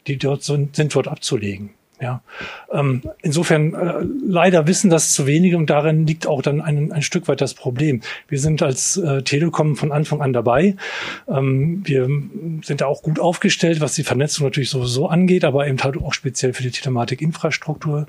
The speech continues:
sind also von Anfang an dabei und erleben es eben leider immer wieder, ähm, dass diese Kritik geübt wird. Ja, insofern, ähm, ja, hoffen wir eben darauf, dass alle Akteure, und da die Zeichen, die erkennen wir in, gerade in den letzten zwei Jahren doch,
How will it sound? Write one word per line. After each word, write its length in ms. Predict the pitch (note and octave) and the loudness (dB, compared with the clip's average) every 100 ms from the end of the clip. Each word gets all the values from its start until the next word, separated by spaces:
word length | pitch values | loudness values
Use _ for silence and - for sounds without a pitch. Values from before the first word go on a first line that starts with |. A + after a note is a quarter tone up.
| - - | -10 -14
sind 180 | - C3+ | -8 -4
also 140 | C3 | -4
von 160 | - D3 | -2 -2
Anfang 340 | D3 C#3 C#3 | -2 -2 -2
an 140 | C3+ A#2+ | -2 -2
dabei 400 | G#2+ B2+ C#3+ D#3 - - - - | -2 0 0 -2 -6 -8 -8 -4
und 140 | D#3 | 0
erleben 340 | C#3 C#3 D3+ | 0 2 2
es 140 | D3 D#3+ | 0 0
eben 160 | C#3+ | 0
leider 580 | E3+ D3+ C#3+ C#3+ C#3 C#3 | 0 0 0 0 0 -2
immer 300 | D#3+ C#3+ C3+ | -2 -2 0
wieder, 320 | C3+ C3+ C3 - - - - | -2 -2 -2 -6 -14 -14 -6
ähm, 680 | D#3 C#3 C3 C#3 D3+ D3+ C#3 | -2 0 0 0 -4 -8 -8
dass 200 | - C#3+ | -4 -4
diese 160 | C#3+ C#3 | -2 -4
Kritik 320 | - - C#3 | -4 -6 -4
geübt 360 | C3+ B2 - A2+ | -4 -4 -6 -12
wird. 200 | G2+ - - | -14 -12 -6
Ja, 80 | C3+ | -2
insofern, 520 | C3 D#3 E3 D#3+ D#3+ - - - - | 0 2 2 2 0 -6 -12 -14 -4
ähm, 640 | D#3 D3 D#3 F4+ - - C#4+ C#4+ | 0 0 0 -2 -4 -4 -4 0
ja, 300 | D#3 C#3+ A#2 | 2 2 2
hoffen 200 | D3+ D3 | 2 2
wir 200 | C#3 F3 | 4 4
eben 120 | E3+ | 4
darauf, 400 | D#3+ D3 C#3 D3+ | 4 4 4 2
dass 240 | - C3+ D#3 | 2 0 0
alle 220 | E3 D#3+ | 0 0
Akteure, 540 | D#3+ - F3+ F#3 F#3 | -4 -2 2 2 2
und 200 | F3 D3 - | 2 0 -4
da 320 | - D3 D3 C#3 | -2 0 0 -2
die 240 | - C#3+ | -4 -4
Zeichen, 360 | - D3 D3+ C#3+ | 0 2 2 2
die 120 | C#3+ | 0
erkennen 400 | C3 - E3+ F#3+ | 0 2 2 4
wir 100 | F3+ | 2
in, 240 | E3 E3+ | 2 0
gerade 240 | D#3 E3 E3 | 0 0 0
in 80 | |
den 60 | D#3 | 0
letzten 300 | D3+ - D#3 | -2 -4 -8
zwei 260 | - C#3 C#3+ | -4 -2 0
Jahren 180 | C#3 | 0
doch, 140 | C3+ | -2